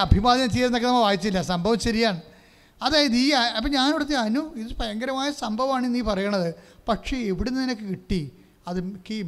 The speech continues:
മിനിമം ഹോളി സ്പിരിറ്റാണ്. അതായത് അവൾ നമ്മൾ ഉപഗ്രഹങ്ങൾ ചന്ദ്രമണ്ഡലത്തിലോട്ട് പ്രവേശിക്കണ പോലെ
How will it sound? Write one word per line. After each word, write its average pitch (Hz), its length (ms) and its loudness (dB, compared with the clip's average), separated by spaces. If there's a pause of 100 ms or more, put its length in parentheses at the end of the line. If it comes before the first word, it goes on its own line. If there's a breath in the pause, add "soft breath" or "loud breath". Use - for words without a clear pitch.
മിനിമം 214 420 0
ഹോളി 175 300 0
സ്പിരിറ്റാണ്. 151 480 -4 (420 soft breath)
അതായത് 208 380 2 (300)
അവൾ 196 180 4 (760)
നമ്മൾ 208 140 2 (100)
ഉപഗ്രഹങ്ങൾ 208 580 2 (120)
ചന്ദ്രമണ്ഡലത്തിലോട്ട് 190 840 0
പ്രവേശിക്കണ 180 440 -2 (100)
പോലെ 170 220 0